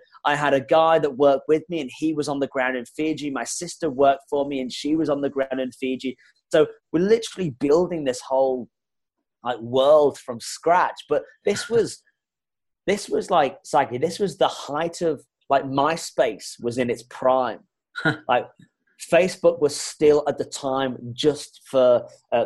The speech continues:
Speaker 1: the university that it was created for. It wasn't
Speaker 2: Yeah.
Speaker 1: even a big thing. And, and we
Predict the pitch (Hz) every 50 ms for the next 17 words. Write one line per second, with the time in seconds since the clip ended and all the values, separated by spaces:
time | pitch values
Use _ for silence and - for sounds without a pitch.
0 | 107 113 127 123 127 143 143 135 131 117 117 127 127 139 156 156 - 151 - -
1 | 156 131 113 107 95 - 117 117 110 117 113 107 - - - 113 107 110 107 104
2 | 104 - 110 92 - _ - 101 95 92 87 - 104 113 113 123 135 147 139 107
3 | - - 147 139 135 123 117 127 120 113 - _ _ _ _ - 120 117 - -
4 | 147 135 127 117 - - - - 120 131 165 170 135 104 - _ _ _ _ _
5 | _ _ _ _ _ - 139 139 143 143 - 143 147 147 143 151 156 123